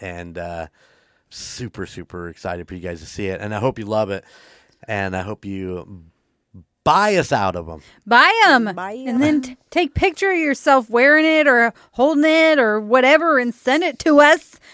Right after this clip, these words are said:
Speaker 2: so we can see how awesome you look in 'em.
Speaker 1: Absolutely.
Speaker 2: Yeah.
Speaker 1: Yeah.
Speaker 3: Yeah.
Speaker 1: Yeah, I absolutely.
Speaker 2: You know I'm getting one. Something.
Speaker 1: <laughs>
Speaker 2: Or a few things.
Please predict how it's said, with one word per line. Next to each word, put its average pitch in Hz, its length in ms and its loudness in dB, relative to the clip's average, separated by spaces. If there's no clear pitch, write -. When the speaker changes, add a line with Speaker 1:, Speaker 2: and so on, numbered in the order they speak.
Speaker 2:
so 294 120 -6
we 320 140 0
can 320 160 -2
see 320 140 -6
how 302 120 -2
awesome 294 380 0
you 269 100 2
look 233 240 -2
in 196 80 -10
'em. 165 180 -14
Speaker 1:
Absolutely. 95 680 -6
Speaker 2:
Yeah. 98 220 2
Speaker 1:
Yeah. 104 360 -4
Speaker 3:
Yeah. 87 200 -16
Speaker 1:
Yeah, 107 200 -6
I 113 120 -4
absolutely. 104 1160 -6
Speaker 2:
You 269 100 -2
know 320 180 4
I'm 330 200 4
getting 180 240 -6
one. 170 220 -12
Something. 220 380 0
Speaker 1:
<laughs> 233 300 -4
Speaker 2:
Or 247 220 4
a 311 320 -4
few 349 220 2
things. 202 380 -8